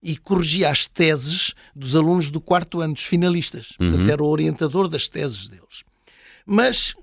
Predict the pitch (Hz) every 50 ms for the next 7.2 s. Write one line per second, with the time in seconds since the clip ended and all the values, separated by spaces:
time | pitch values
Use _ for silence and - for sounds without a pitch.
0 | - _ _ _ _ _ - 247 247 254 254 220 185 190 190 - 254 254 269 240
1 | 180 170 170 170 165 160 165 180 180 - 196 160 143 139 147 160 165 156 190 190
2 | 180 170 175 180 170 175 - - 180 175 202 233 202 131 - - 110 - 139 139
3 | 139 139 127 - - - 127 110 - - - - - 151 151 165 - - - 196
4 | 196 170 156 202 202 196 185 - - 196 170 - 156 - - 190 190 190 180 170
5 | - - 180 180 185 190 185 180 185 190 160 - - 196 180 180 180 185 170 -
6 | - - 190 185 190 185 170 - 202 170 - 196 196 190 185 196 196 - - -
7 | - 180 147 135